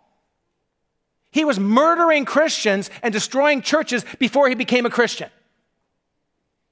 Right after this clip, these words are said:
And the Apostle Paul said, "If I, the worst of sinners, could be saved by, by God's grace," the point was, who can't be? When you, when you understand the grace of God, when gratitude fills your heart, not just as an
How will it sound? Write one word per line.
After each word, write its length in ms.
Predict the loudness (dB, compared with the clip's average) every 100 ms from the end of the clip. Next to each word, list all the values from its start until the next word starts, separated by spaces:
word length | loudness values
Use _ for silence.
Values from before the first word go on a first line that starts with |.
| _ _ _
And 80 | -2
the 60 | 0
Apostle 320 | 2 0 0
Paul 240 | 2 2
said, 120 | 2 -2
"If 140 | -2
I, 480 | 2 2 4 4 2 0
the 100 | 0
worst 340 | 2 2 0 -2
of 100 | -4
sinners, 560 | 0 2 2 0 -4 -12 _ _ _ _
could 80 | -4
be 80 | -2
saved 260 | 0 0 2
by, 200 | 0 2
by 180 | -2
God's 260 | 2 0 0
grace," 220 | -2 -2
the 60 | 0
point 240 | -2 0
was, 280 | 2 0 -2 -14 _ _ _ _ _ _ _
who 100 | -10
can't 320 | -10 -8 -12 -14
be? 220 | -20 _ _ _ _ _ _ _ _ _ _ _ _ _ _ _
When 160 | -10 -6
you, 100 | -6
when 220 | -6 -8
you 180 | -6 -6
understand 540 | -8 -6 -6 -8 -8
the 60 | -8
grace 340 | -8 -8 -8
of 140 | -10 -14
God, 280 | -16 -18 -20 _ _ _ _ _ _ _ _ _ _ _ _ _ _
when 160 | -14 -14
gratitude 680 | -10 -4 0 0 -2 -6 -4
fills 300 | -2 -2 -2
your 100 | -2
heart, 340 | 0 -2 -2
not 200 | -6 -6
just 160 | -6 -10
as 80 |
an 80 | -12